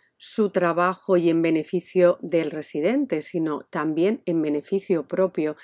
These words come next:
esas herramientas que uno necesita para llevar a cabo su trabajo. Samuel, se nos acaba el tiempo de la sección, pero nos queda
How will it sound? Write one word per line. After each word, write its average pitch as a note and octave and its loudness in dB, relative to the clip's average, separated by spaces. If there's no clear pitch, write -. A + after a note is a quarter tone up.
esas F3+ -6
herramientas F3 0
que F3+ -2
uno F3+ 2
necesita F3+ -2
para D#3 -4
llevar D3+ -4
a D#3+ -4
cabo E3 2
su - -6
trabajo. D#3+ -2
Samuel, F3+ 2
se - -6
nos E3+ -4
acaba F#3+ -2
el A#3 -4
tiempo A#3 -2
de G#3 0
la F3 -2
sección, A#3+ -4
pero E3 2
nos D#3+ -2
queda A3 -2